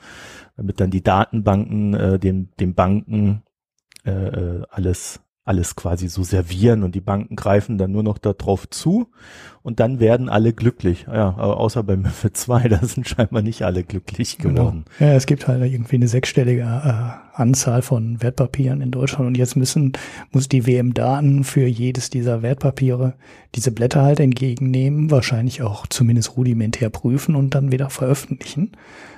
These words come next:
Speaker 2: Und wenn das bei manchen Optionsscheinen wahrscheinlich nie jemandem aufgefallen wäre, dass die Papiere da nicht vorliegen, ist Xetra Gold halt ein einzelnes Wertpapier. Also Xetra Gold ist ein börsengehandeltes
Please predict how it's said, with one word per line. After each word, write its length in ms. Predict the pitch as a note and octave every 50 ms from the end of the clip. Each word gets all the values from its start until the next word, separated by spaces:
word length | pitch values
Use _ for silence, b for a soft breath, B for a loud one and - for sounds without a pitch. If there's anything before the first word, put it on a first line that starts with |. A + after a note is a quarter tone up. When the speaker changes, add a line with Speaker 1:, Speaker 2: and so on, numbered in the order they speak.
| B B B _ _
Speaker 2:
Und 320 | - A#2+ A2 A2+ - -
wenn 560 | - G#2 G#2+ A#2 C3 B2 B2 C3 C3 B2+ B2+
das 160 | B2 A#2+ A#2+ -
bei 180 | - B2 A#2
manchen 380 | A#2+ A#2 A#2 C3 C3 - - B2+
Optionsscheinen 840 | A#2 A#2 - - - B2+ B2 C#3+ D#3 D3 - D#3 C#3+ C3+ C#3+ C#3 B2+
wahrscheinlich 420 | B2+ A#2+ - C3 A#2 B2+ A#2 A#2
nie 220 | C3 C3 B2+ C3 C#3
jemandem 420 | C3+ C3+ C#3 C3+ C3 C3 C3 B2+
aufgefallen 540 | B2 C3 C3+ - D3 - - D#3+ D3 D#3 D3+
wäre, 160 | D3 D3 C#3+
dass 120 | C3+ C3+ -
die 120 | - C3+
Papiere 420 | - C3+ - - - C#3 B2+ C#3
da 160 | C3 C3 B2 B2
nicht 160 | B2+ A#2+ -
vorliegen, 540 | - - A#2+ C3 C#3 C#3 C#3+ D3 E3+ G#3+ B B B B B B B B B B
ist 220 | - - - - -
Xetra 440 | - - B2+ B2+ - - C#3 B2+
Gold 540 | C3 B2 A2 A2+ A#2+ B2+ - - - - - - -
halt 320 | - - - A#2+ - - - _ _
ein 120 | - C3 B2
einzelnes 540 | C3 B2 A#2 C3 B2+ - - B2 A2+ A#2 B2+
Wertpapier. 460 | B2 C#3+ - - G3+ - G#3 F#3+ C3
Also 240 | A#2+ A#2 A2 B2+ B2+
Xetra 460 | - - E3 D#3 D#3+ - - D3 C#3
Gold 280 | A#2+ B2+ B2 C3+ -
ist 160 | C3+ - - -
ein 260 | B2 B2 A#2+ A2+ G#2+
börsengehandeltes 1800 | A2 G#2 A#2 C3+ D#3 - F3 D3+ C#3+ C#3 - _ _ _ _ _ - A#2 A2 B2 C3 C#3 C#3 C3 B2 A#2+ - C#3 B2 A2+ - - - - _